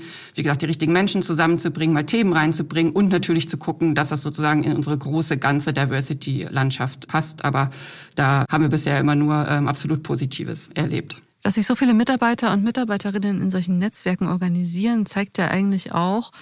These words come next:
Speaker 2: dass sie sich im Unternehmen wohlfühlen und keine Scheu haben, zum Beispiel persönliche Informationen über ihre, ja, ich sag mal, sexuelle Orientierung oder über irgendwelche Krankheiten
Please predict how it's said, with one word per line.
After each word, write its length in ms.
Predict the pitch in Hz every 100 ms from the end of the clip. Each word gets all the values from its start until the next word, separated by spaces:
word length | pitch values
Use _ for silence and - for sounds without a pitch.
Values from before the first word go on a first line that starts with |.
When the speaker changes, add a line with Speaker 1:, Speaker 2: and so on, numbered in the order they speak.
| - - -
Speaker 2:
dass 200 | 185 -
sie 40 |
sich 220 | 190 180
im 140 | 190 196
Unternehmen 480 | 185 190 190 185 175
wohlfühlen 520 | 208 214 - 196 185
und 220 | 180 -
keine 260 | - 185 185
Scheu 300 | - 196 196
haben, 380 | 175 165 165
zum 160 | - 170
Beispiel 400 | 170 175 - 170
persönliche 480 | 175 165 180 175 -
Informationen 840 | 175 180 165 160 - 185 196 160 165 - - - -
über 280 | 170 175
ihre, 640 | - 175 165 165 160 160 160
ja, 140 | 175 165
ich 80 | 160
sag 120 | 165
mal, 120 | 170
sexuelle 480 | 165 - - 170 156
Orientierung 580 | 165 170 214 208 185 -
oder 160 | 170
über 140 | - 156
irgendwelche 340 | 175 165 160
Krankheiten 720 | - 170 220 - 156 151 151